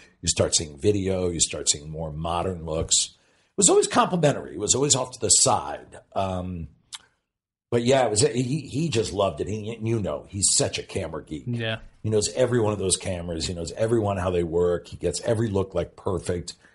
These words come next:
Speaker 1: I mean, I still can't believe the way he shot Colin Powell, like, uh, Tyler Perry. I mean, it looks like it's the real footage of Colin Powell's speech. It
Speaker 2: Yeah.
Speaker 1: just blows me away.
Speaker 2: Yeah.
Speaker 1: Um,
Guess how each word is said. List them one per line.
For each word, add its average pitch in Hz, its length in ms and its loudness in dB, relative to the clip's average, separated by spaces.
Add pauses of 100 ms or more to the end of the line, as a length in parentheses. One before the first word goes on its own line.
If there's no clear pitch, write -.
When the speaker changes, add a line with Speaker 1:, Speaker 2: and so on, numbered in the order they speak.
(340)
Speaker 1:
I - 80 -6
mean, 143 120 4
I 180 100 6
still 156 400 2
can't 107 460 -8
believe 95 340 -2
the 85 100 -4
way 90 160 0
he 82 160 -10
shot 80 360 0
Colin 73 320 -6
Powell, 65 380 -4
like, 71 280 -6
uh, 67 220 -6
Tyler 65 360 -4
Perry. 71 340 -4
I - 40 -4
mean, 90 100 -2
it 95 220 -4
looks 117 300 4 (540)
like 104 280 2
it's - 200 4
the 104 60 -8
real 92 300 0
footage 85 460 -4
of 82 200 -6
Colin 82 280 -2
Powell's - 300 0
speech. - 360 -6
It 85 60 -2
Speaker 2:
Yeah. 120 160 -2
Speaker 1:
just 95 200 -4
blows 85 320 0
me 78 80 -4
away. 65 540 -6
Speaker 2:
Yeah. 117 220 0
Speaker 1:
Um, 78 160 -6